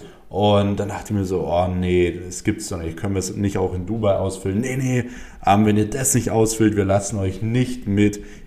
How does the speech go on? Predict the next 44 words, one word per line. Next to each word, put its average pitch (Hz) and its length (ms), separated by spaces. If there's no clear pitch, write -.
ins 90 180
Flugzeug. 85 720
So, 92 200
dann 85 140
habe 98 100
ich 95 80
mir 104 100
gedacht, 107 320
okay, 101 340
ja, 90 220
kann 101 240
ja 98 60
nicht 95 160
so 92 100
schwierig 131 420
sein, 107 340
äh, 90 160
gib 104 180
mir 104 80
die 98 140
U 104 180
R 92 200
L, 120 420
dann 98 160
fülle 101 220
ich 98 80
das 98 160
halt 92 180
kurz - 300
aus. - 580
So, 95 300
dann 107 160
war's 117 140
so, 156 140
wir 143 80
hatten 110 200
auch 107 200
wirklich 113 260
noch 107 120
eine 104 140
Stunde 113 420
Zeit, 98 440
um, 101 480
ähm, 90 720